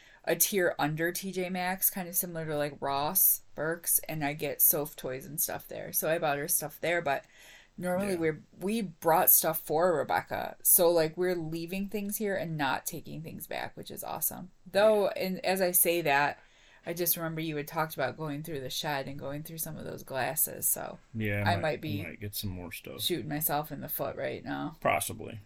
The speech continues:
Speaker 2: It is a,
Speaker 1: But I
Speaker 2: it's a
Speaker 1: will
Speaker 2: possibility.
Speaker 1: say that we will have room. If we have to bring a couple things back, we will have room because of everything we're leaving.
Speaker 2: Yeah.
Speaker 1: So that's cool.
Speaker 2: Yeah, 'cause we, we brought some stuff for my mom, a record player, uh,
Speaker 1: Yeah.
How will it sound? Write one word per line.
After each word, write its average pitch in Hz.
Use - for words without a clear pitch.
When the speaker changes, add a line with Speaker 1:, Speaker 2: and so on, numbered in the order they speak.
Speaker 2:
It 120
is 117
a, -
Speaker 1:
But 226
I 208
Speaker 2:
it's 196
a 208
Speaker 1:
will 220
Speaker 2:
possibility. 180
Speaker 1:
say -
that 175
we 214
will 202
have 196
room. 160
If 208
we 233
have 233
to 240
bring 185
a 180
couple 180
things 175
back, 170
we 160
will 151
have 175
room 151
because 165
of 147
everything 143
we're 131
leaving. 120
Speaker 2:
Yeah. -
Speaker 1:
So 175
that's 156
cool. -
Speaker 2:
Yeah, 101
'cause 101
we, 95
we 120
brought 101
some 92
stuff 92
for 85
my 82
mom, 87
a 82
record 87
player, 85
uh, -
Speaker 1:
Yeah. 139